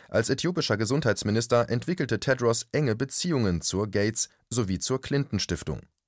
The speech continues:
Jeder, der dieses Corona-Szenario unterstützt, gehört zu den untereinander verflochtenen Direktorien wie W H O, C D C, N I H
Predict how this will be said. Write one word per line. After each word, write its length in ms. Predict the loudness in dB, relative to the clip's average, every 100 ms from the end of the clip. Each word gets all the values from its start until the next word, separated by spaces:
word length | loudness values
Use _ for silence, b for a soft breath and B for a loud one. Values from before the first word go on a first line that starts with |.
| _ _ B B B
Jeder, 400 | -2 2 4 4
der 160 | 0
dieses 280 | -2 -2 -2
Corona-Szenario 880 | -2 0 2 2 2 2 2 2 2
unterstützt, 600 | 0 0 0 -2 -4 -6 B B
gehört 260 | 0 2 2
zu 120 | 0
den 120 | 0
untereinander 580 | 0 2 2 2 2 2
verflochtenen 800 | 0 -2 -2 -2 -2 0 0 2
Direktorien 800 | -2 -4 -2 0 2 2 2 2
wie 220 | 0 0 B B B -6
W 240 | -2 2
H 140 | 2
O, 240 | 2 0 -2 b b
C 180 | -2 -2
D 140 | 0
C, 320 | -2 -2 -4 -6 b b b 0
N 160 | 2 4
I 200 | 2 4
H 380 | 2 2 -4